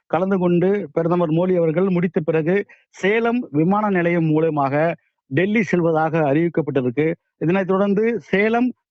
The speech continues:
காமலாபுரத்தில் உள்ள சேலம், அ, விமான நிலையம் முற்றிலும் வந்து போலீசார் கட்டுப்பாட்டில் வந்து பலத்த பாதுகாப்பு பணியில் ஈடுபட்டு வராங்க. தேர்தல் அறிவித்த பிறகு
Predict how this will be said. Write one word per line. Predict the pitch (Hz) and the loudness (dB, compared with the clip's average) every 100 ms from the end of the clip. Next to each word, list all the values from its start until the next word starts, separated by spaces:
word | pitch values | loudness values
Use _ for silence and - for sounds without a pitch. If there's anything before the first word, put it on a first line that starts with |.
| - | -4
காமலாபுரத்தில் | 165 214 220 214 190 190 170 185 | -2 0 0 0 0 -2 0 0
உள்ள | 160 160 180 170 | 2 2 0 -4
சேலம், | - 185 202 226 | -2 0 0 -2
அ, | - 147 143 139 135 127 123 | -2 0 2 2 2 0 0
விமான | 143 165 202 190 | -2 0 0 0
நிலையம் | 170 170 180 214 _ _ | 0 0 -2 -6 _ _
முற்றிலும் | 156 165 208 220 202 | -4 -2 -2 0 0
வந்து | 165 170 185 160 147 131 | 0 0 0 0 -2 -2
போலீசார் | 180 190 - 170 | -2 0 -2 -2
கட்டுப்பாட்டில் | 151 151 165 165 156 160 | -4 -4 -2 -2 0 0
வந்து | 147 147 156 | 2 0 -2
பலத்த | - 160 165 170 | -2 -4 -2 -4
பாதுகாப்பு | - 160 175 170 151 | -2 -2 0 -4 -2
பணியில் | 143 143 143 | -2 0 0
ஈடுபட்டு | 143 143 135 123 | 0 -2 -2 -2
வராங்க. | 117 113 113 135 - _ _ _ - 131 | 0 -2 -2 -4 -6 _ _ _ -4 -2
தேர்தல் | 160 202 226 220 220 | 0 0 0 -2 -2
அறிவித்த | 175 196 220 - 185 - | 0 0 -2 -2 -6 -2
பிறகு | 185 202 165 214 233 | -2 0 0 0 -2